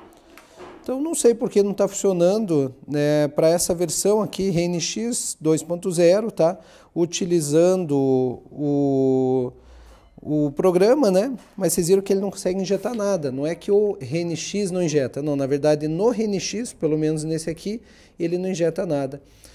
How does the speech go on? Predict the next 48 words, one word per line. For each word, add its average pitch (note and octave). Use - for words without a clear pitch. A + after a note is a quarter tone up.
E F#3
agora, F#3+
por G3
último, G#3+
ó, D#3+
vamos F3
ver F3
o E3
S D#3+
X F3
O F3+
S. G3+
Esse -
console D3
não F#3+
tem G3+
a G#3+
licença D3
do C3+
S C#3
X D#3
O F3+
S, G3+
mas F#3+
era G3+
pelo G#3+
menos G3
pra G3
aparecer F#3+
a F#3+
tela F#3+
inicial, G3+
ó. B2
E C3+
como D#3
vocês E3
podem F3
ver, A3
ó, D#3
não D#3
aparece E3+
nada. D3+
Então D#3
o -
programa F#3
não G#3
tá A#3+
funcionando F#3